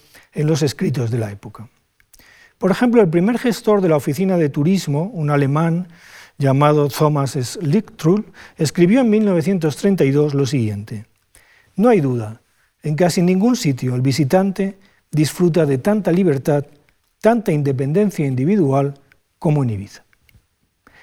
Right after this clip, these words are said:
Cabría preguntarse por qué y no encontraríamos una respuesta del todo satisfactoria. ¿Por qué desde el principio del turismo en Ibiza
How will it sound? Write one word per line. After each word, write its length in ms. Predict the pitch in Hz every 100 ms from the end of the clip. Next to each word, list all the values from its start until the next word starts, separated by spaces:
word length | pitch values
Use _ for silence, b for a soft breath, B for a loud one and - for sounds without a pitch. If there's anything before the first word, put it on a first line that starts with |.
| b
Cabría 260 | 170 240 277
preguntarse 540 | 233 175 147 202 214
por 200 | 143 131
qué 240 | 208 233
y 120 | 196 160
no 80 |
encontraríamos 720 | 196 196 180 160 160 180 185 -
una 140 | 165
respuesta 520 | 147 135 - 165 -
del 140 | 151 120
todo 220 | 147 143
satisfactoria. 840 | 147 120 120 123 - 120 110 107 - _ _ B B B
¿Por 180 | - 165
qué 120 | 269
desde 200 | 247 190
el 80 | 165
principio 640 | 147 147 135 196 180 135 - B B B B
del 240 | 139 135 123
turismo 400 | 143 175 175 147
en 80 | 135
Ibiza 380 | 160 175 196